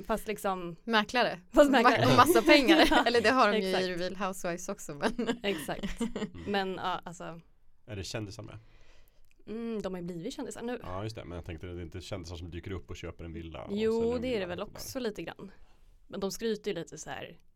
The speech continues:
Speaker 1: "Jag har sålt den här personens villa", liksom.
Speaker 3: Ja.
Speaker 2: Just det.
Speaker 1: Men det är framförallt liksom bara så här hur man mår själv när man kollar på det här. Man får ju en ursäkt till att bara så här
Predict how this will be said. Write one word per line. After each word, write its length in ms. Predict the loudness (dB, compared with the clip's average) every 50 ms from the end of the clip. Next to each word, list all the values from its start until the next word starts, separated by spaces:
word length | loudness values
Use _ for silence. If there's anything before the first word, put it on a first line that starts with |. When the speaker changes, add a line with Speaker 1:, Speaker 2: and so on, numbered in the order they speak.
| _ -10
Speaker 1:
"Jag 100 | -8 -8
har 60 | -8
sålt 280 | -8 -10 -12 -12 -12 -14
den 120 | -14 -14
här 160 | -16 -18 -20 -20
personens 560 | -18 -18 -18 -18 -18 -20 -20 -18 -16 -16 -16 -16
villa", 220 | -18 -20 -20 -20 -20 _
liksom. 220 | -20 -18 -14 -12
Speaker 3:
Ja. 160 | -10 -10 -12 -14 -18 -18
Speaker 2:
Just 260 | -16 -14 -12 -12 -12 -14
det. 60 | -16 -14 -8
Speaker 1:
Men 160 | -4 -2 0
det 80 | 0 0
är 40 | -2
framförallt 640 | -2 -2 -4 -4 -2 -4 -4 -4 -4 -6 -10 -12
liksom 420 | -12 -10 -6 -6 -6 -6 -6 -10 -12 -14 -18 -16
bara 220 | -8 -4 -4 -4
så 80 | -4 -6
här 80 | -8
hur 100 | -6 -8
man 220 | -8 -6 -8 -8 -8
mår 260 | -6 -6 -6 -6 -6
själv 280 | -4 -4 -4 -6 -6 -8
när 60 | -10 -10
man 100 | -10 -8
kollar 160 | -6 -6 -6
på 60 | -6
det 60 | -6
här. 140 | -8 -10 -16 -12 -8
Man 180 | -6 -6 -6
får 220 | -4 -2 -2 -2 -2
ju 140 | -2 -4
en 160 | -6 -8 -8 -10
ursäkt 420 | -10 -10 -10 -10 -10 -10 -10 -12 -12
till 120 | -10 -10
att 120 | -10 -10 -8
bara 220 | -10 -8 -8 -10
så 100 | -10 -10
här 200 | -12 -12 -12